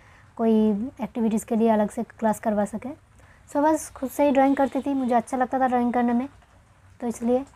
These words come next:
और अभी art college में study कर रही हूँ। So नेक्स्ट question पूछते हैं जमालुद्दीन, "आप कौन सा department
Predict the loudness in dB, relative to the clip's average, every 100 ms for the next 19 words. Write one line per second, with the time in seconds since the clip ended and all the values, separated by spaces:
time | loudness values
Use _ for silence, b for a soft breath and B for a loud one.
0 | _ _ _ -20 -20 -20 -18 -4 0 2
1 | 2 0 -2 -6 -10 -10 -6 -4 -2 -2
2 | -4 -4 -4 -4 -4 -2 -2 -2 -8 b
3 | b b b b _ -14 0 2 2 0
4 | -4 -2 -2 0 0 -2 0 0 2 0
5 | 0 2 2 2 2 0 -2 _ _ _
6 | _ _ _ _ -20 -6 -2 -2 0 2
7 | 4 2 2 0 2 0 0 0 -2